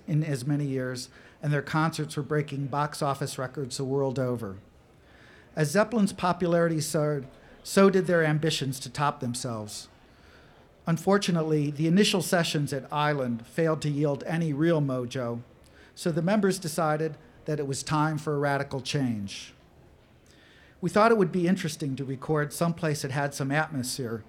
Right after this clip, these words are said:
and just stay there," Page says. "The idea was to create a comfortable working environment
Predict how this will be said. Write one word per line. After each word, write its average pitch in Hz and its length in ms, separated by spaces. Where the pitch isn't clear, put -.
and 131 80
just 151 180
stay 147 280
there," 104 180
Page 113 320
says. 117 400
"The 170 100
idea 185 320
was 196 140
to 190 100
create 180 460
a 156 40
comfortable 185 580
working 160 320
environment 151 600